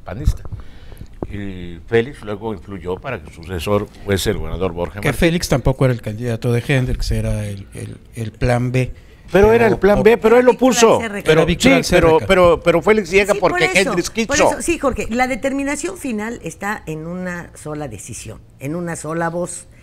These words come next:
Speaker 3: Las circunstancias que rodean cada una de estas y las derrotas de los que no llegan,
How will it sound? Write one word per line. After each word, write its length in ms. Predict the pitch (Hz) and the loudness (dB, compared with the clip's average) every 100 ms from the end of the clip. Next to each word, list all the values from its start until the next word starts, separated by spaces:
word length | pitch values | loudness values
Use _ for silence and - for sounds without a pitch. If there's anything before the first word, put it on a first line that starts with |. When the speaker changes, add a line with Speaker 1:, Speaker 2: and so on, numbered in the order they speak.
| - - - - | -20 -20 -20 -8
Speaker 3:
Las 200 | 170 170 | -6 -4
circunstancias 720 | 190 180 202 196 247 254 247 | -6 -6 -8 -6 -8 -6 -8
que 120 | 196 | -8
rodean 440 | 170 156 160 143 135 | -8 -6 -6 -8 -10
cada 320 | 180 185 175 | -6 -6 -4
una 260 | 170 165 143 | -6 -6 -6
de 80 | |
estas 280 | 135 - - 139 | -8 -12 -14 -8
y 100 | 151 | -6
las 220 | 196 202 | -6 -6
derrotas 500 | 196 170 180 135 110 | -6 -6 -8 -10 -14
de 100 | 110 | -14
los 180 | 110 - | -14 -14
que 120 | 98 | -12
no 140 | 131 | -10
llegan, 380 | 143 135 98 | -6 -6 -6